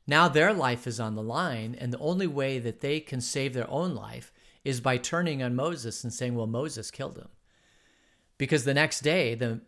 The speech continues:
right, he goes out the next day and he sees two Hebrews fighting, and he says, "Why are you two fighting each other?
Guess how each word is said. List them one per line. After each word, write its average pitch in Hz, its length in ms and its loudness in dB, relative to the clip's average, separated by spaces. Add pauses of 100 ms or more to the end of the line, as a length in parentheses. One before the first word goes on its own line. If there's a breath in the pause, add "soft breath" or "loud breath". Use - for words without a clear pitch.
(220)
right, 131 280 0
he 131 200 -10
goes 131 260 0
out 139 340 4
the 127 100 0
next 135 300 0
day 147 260 4
and 131 80 0
he 110 80 -2
sees 123 300 -4
two - 220 -2
Hebrews 165 580 2
fighting, 120 400 -2
and 139 40 -2
he 131 60 -2
says, 120 240 -6
"Why 147 140 2
are 180 40 4
you 202 120 2
two 196 180 -4
fighting 185 440 -2
each - 160 -6
other? - 300 -8